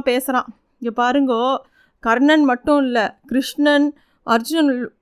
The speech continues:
உள்பட எல்லாருமே ரொம்ப சிறந்தவர்கள் தான். இருந்தா உங்க அளவுக்கு வராது. நீங்க வந்து எல்லாரை விட சிறந்தவர். கிருஷ்ணரை விட நீங்க ரொம்ப வசதி.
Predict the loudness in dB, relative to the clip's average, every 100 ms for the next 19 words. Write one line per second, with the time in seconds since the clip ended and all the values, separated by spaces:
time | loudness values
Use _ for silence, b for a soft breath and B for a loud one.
0 | -10 -4 -4 2 2 2 0 0 4 4
1 | 4 2 2 0 -2 -6 -4 0 0 0
2 | -8 -4 0 2 2 2 0 -2 0 0
3 | 0 0 4 4 4 0 4 6 4 2
4 | 0 2 0 0 -6 _ _ _ -2 2
5 | 2 2 0 0 2 0 0 -4 -8 b
6 | b -2 4 4 6 4 2 0 0 -2
7 | 0 0 0 -4 _ _ _ -6 -6 -4
8 | 0 4 4 2 2 2 2 2 2 4
9 | 4 4 2 -2 -4 -6 -6